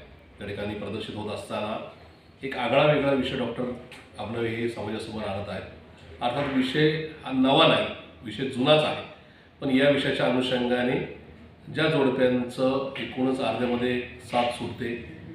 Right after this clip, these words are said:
ती कायदेशीर अडचणीमुळे असेल, कदाचित ते एकूणच, अ, समाजामध्ये जे काही वेगवेगळे आजार होतात त्या निमित्ताने कधीतरी कोणाचं तरी, कोणाचे तरी मिस्टर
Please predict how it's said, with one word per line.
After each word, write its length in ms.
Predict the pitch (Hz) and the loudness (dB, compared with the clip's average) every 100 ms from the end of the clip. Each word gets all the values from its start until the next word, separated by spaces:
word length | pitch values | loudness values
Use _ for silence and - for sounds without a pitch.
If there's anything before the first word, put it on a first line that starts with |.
| - - | -16 -12
ती 60 | 185 | -4
कायदेशीर 580 | 147 139 156 - 156 | 0 2 2 2 2
अडचणीमुळे 460 | 123 - 127 120 113 | 2 0 0 0 0
असेल, 240 | 110 113 | -2 -6
कदाचित 480 | 113 120 117 120 127 | -8 -6 -4 -2 -4
ते 480 | 117 123 120 117 - - - - - | -6 -4 -4 -6 -12 -16 -16 -16 -10
एकूणच, 360 | - - 123 123 | -8 -4 0 0
अ, 640 | 123 - - 110 113 113 110 - 120 | 0 -4 -8 -10 -6 -6 -6 -8 -6
समाजामध्ये 600 | 117 113 117 117 117 117 | -4 -2 0 0 0 0
जे 180 | 117 | -2
काही 220 | 117 117 113 | -2 -2 -2
वेगवेगळे 380 | 113 117 117 | -4 -4 -2
आजार 240 | 117 120 123 | 0 0 0
होतात 200 | 110 110 | -2 -2
त्या 80 | 120 | 0
निमित्ताने 800 | 117 117 117 113 127 135 - - - - - - 131 | 0 0 -2 -2 -4 -6 -12 -20 -20 -20 -20 -8 -2
कधीतरी 300 | 127 131 131 | 0 2 0
कोणाचं 400 | 127 123 123 127 | 0 0 0 0
तरी, 520 | 123 123 120 - - | 0 0 -4 -8 -8
कोणाचे 220 | 120 120 | -6 -4
तरी 40 | |
मिस्टर 340 | 117 113 - | -4 -6 -2